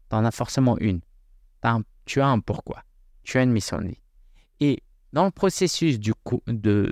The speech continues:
d'acquérir ce courage, c'est important que tu te le remémores. Par exemple, moi, dans mon business de coach,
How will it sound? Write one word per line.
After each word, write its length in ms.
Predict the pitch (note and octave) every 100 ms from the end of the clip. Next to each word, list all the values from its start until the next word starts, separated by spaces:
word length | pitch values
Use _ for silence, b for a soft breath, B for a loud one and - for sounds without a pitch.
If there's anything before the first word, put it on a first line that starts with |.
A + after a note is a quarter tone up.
| A2
d'acquérir 540 | G#2+ - - A#2 A2+
ce 140 | -
courage, 480 | - - A#2+ E3 D3 -
c'est 180 | - A2+
important 400 | A2 A#2 - C#3
que 120 | A#2
tu 180 | - -
te 100 | G#2+
le 80 |
remémores. 560 | G2 - A2 G2+ F#2+ - _ _ - _
Par 100 | -
exemple, 260 | F#2+ D3+ F3
moi, 140 | E3
dans 100 | A#2+
mon 120 | G2+
business 360 | G2+ G#2 G2+ F2+
de 80 | G2
coach, 380 | F3 F#3+ -